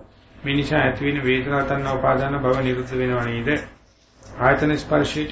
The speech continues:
හේතුව බාහිර අරමුණු නිරුද්ධ වීමෙන් පස්සේ නිරුද්ධ වෙනවා දැකිය හැකි නේද? ඉතින් මේ සංසාර චක්‍රේ නැවැත්ම මෙතනද? මෙය නිරුද්ධ නම් කරුණාවෙන් තේරුම් කර දෙන මෙන් ඉල්ලා සිටිමි. මේ සියල්ල මා භාවනා මනසකාරයෙන් අවබෝධ කළ දේවල්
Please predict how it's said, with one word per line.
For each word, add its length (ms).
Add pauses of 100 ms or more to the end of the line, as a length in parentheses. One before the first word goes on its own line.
(120)
හේතුව 400
බාහිර 320
අරමුණු 280
නිරුද්ධ 280
වීමෙන් 340
පස්සේ 360
නිරුද්ධ 340
වෙනවා 300
දැකිය 300
හැකි 200
නේද? 220 (520)
ඉතින් 220
මේ 120
සංසාර 480
චක්‍රේ 420
නැවැත්ම 420
මෙතනද? 440 (540)
මෙය 220
නිරුද්ධ 360
නම් 160
කරුණාවෙන් 440
තේරුම් 300
කර 180
දෙන 180
මෙන් 160
ඉල්ලා 260
සිටිමි. 420 (500)
මේ 260
සියල්ල 320
මා 220
භාවනා 360
මනසකාරයෙන් 580
අවබෝධ 320
කළ 200
දේවල් 340